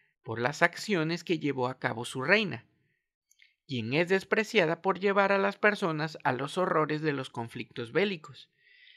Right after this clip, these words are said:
Y eso hace que la misma Ciri tenga que ocultar su identidad, pues hasta con su misma gente podría correr peligro, pues los humanos también están divididos entre siervos y señores.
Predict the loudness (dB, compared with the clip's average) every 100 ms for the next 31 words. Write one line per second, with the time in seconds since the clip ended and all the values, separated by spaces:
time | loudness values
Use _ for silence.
0 | _ 0 4 4 6 4 2 -2 -2 0
1 | 2 -2 -2 -2 0 -4 -4 -8 -14 -20
2 | _ -4 -2 -4 -4 -10 -6 -6 -2 -2
3 | -2 -4 -2 -4 -4 0 0 -2 -20 _
4 | _ -6 0 0 0 -6 -6 -10 -10 -6
5 | -4 0 0 2 0 0 -2 0 0 0
6 | 0 0 -2 -2 -2 -2 0 0 -2 -6
7 | _ -20 _ -4 -2 0 0 0 4 4
8 | 2 -4 -4 -4 -4 -6 -6 -6 -6 -6
9 | -6 -4 -4 -4 -8 -12 -14 -14 -8 0
10 | 2 0 -4 -8 -4 0 2 2 0 -12